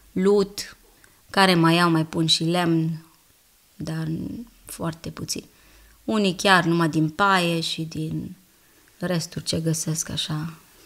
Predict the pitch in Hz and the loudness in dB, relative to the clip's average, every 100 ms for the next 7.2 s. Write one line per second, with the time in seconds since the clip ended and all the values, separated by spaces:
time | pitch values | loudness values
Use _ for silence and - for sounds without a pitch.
0 | - - - - - 185 175 165 165 156 | -20 -20 -20 -14 6 8 8 6 4 0
1 | 165 160 156 - 160 160 160 160 160 - | 0 0 -2 0 0 0 -2 -4 -6 -6
2 | 160 151 - 151 160 160 156 156 156 - | -4 -4 -4 -4 0 0 0 -2 -6 -8
3 | 165 - - - - 160 156 - 147 151 | -8 -10 -20 -20 -14 -8 -8 -8 -8 -6
4 | 156 - - _ _ _ _ - - - | -6 -10 -14 _ _ _ _ -20 -20 -20
5 | - _ _ _ _ - 180 185 185 180 | -20 _ _ _ _ -2 6 6 6 -4
6 | 165 - 277 269 247 240 220 226 262 247 | -2 0 2 2 0 -2 -6 -2 -2 0
7 | 233 220 | 0 -4